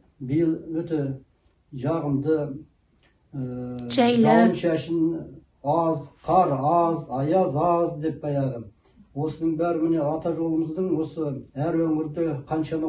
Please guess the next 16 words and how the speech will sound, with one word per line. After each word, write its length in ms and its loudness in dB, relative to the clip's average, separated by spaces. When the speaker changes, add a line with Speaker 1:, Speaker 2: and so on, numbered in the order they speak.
Speaker 1:
құрбандық 360 -4
шалынып 440 -4
жатқандарын 560 -4
мына 500 0
қара 260 0
халық 360 -4
оны 320 -2
біле 240 2
бермейді. 440 0
Негізінде 500 2
осы 320 -4
жолды 340 0
өзіміздің 640 0
осы 180 -6
діни 320 2
басқармадан 840 0